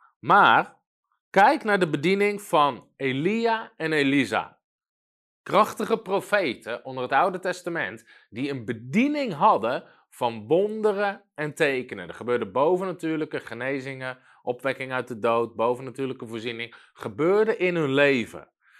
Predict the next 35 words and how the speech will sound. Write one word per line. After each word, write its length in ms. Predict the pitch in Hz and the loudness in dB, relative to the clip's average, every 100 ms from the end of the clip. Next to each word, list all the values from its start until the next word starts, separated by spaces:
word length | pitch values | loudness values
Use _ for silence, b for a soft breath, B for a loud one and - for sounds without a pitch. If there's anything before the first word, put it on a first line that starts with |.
| b b | b b
Maar 160 | 147 | -2
wat 220 | 143 285 294 | 4 4 2
is 100 | 240 | -4
interessant, 640 | 214 180 - 160 123 95 | -4 -6 0 2 2 0
en 80 | 110 | -4
dit 140 | 156 | -4
is 100 | 165 | -4
voor 120 | 156 | -4
veel 160 | 120 127 | 0 0
mensen 300 | 120 104 110 | -2 -4 -4
een 60 | 104 | -4
openbaring, 800 | 104 101 92 82 82 101 139 b b b b | -4 -4 -4 -4 -6 -8 -10 b b b b
die 320 | 107 139 143 123 | -6 0 0 4
wonderen, 800 | 196 302 370 208 117 95 104 - _ _ _ | 4 4 4 2 2 0 -2 -10 _ _ _
de 100 | - | -6
meeste 600 | 151 175 269 320 - 269 | -2 2 2 2 0 -2
van 200 | 254 254 | 0 0
die 140 | 254 226 | 0 -2
wonderen 580 | 247 247 165 117 123 135 | -2 -2 -4 -2 -4 -8
gebeurden 840 | - 131 117 165 185 185 190 190 _ | -12 -10 -4 -2 0 -2 -4 -6 _
bij 380 | 120 131 139 143 | -6 -2 0 -2
hun 460 | 131 135 135 - _ _ _ | -4 -8 -10 -16 _ _ _
partners. 800 | 151 143 127 110 92 - - - _ _ | 4 6 6 0 -10 -12 -20 -20 _ _
Gebeurden 480 | _ 104 104 139 147 | _ -8 0 2 4
bij 200 | 131 123 | 2 2
hun 220 | 120 117 | -2 -6
partners. 600 | - 127 117 95 87 - b b b | 2 4 4 0 -16 -18 b b b
Ook 220 | 120 113 | 2 2
zij 420 | - - 196 233 | -2 2 4 4
hadden 340 | 220 214 196 180 | 2 2 0 -4
mensen 440 | 180 127 - 131 | -6 -6 -8 -8
die 160 | 127 120 | -6 -6
hun 160 | 123 | -6
bediening 520 | 107 95 139 160 160 - | -6 -4 -4 -2 -4 -4
ondersteunden. 840 | 147 123 - - 143 127 98 107 | -6 -6 -6 -2 -2 -2 -6 -8